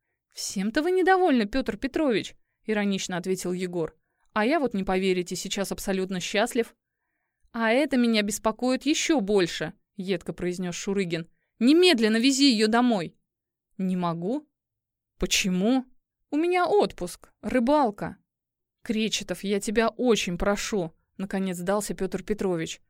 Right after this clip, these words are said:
«Скажи, что там происходит? Я же волнуюсь, черт тебя побери!»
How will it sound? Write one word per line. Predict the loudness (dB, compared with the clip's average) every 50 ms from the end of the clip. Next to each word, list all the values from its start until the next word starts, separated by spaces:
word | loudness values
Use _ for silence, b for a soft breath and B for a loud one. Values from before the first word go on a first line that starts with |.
| _ _
«Скажи, | -14 -12 -4 0 0 2 2 2 2 2
что | 0 -2 -4 -2 0 0 2
там | 2 2 0
происходит? | 2 0 0 0 -2 -4 -2 0 0 0 0 -2 -6 -8 -14 _ _ _ -4
Я | 0 2 2 4
же | 4 2
волнуюсь, | 4 4 4 4 4 4 4 4 2 0 -2
черт | -2 0 2 2 2 2
тебя | 0 0 2 2 2 2
побери!» | 2 0 2 2 2 2 2 0 -2 -4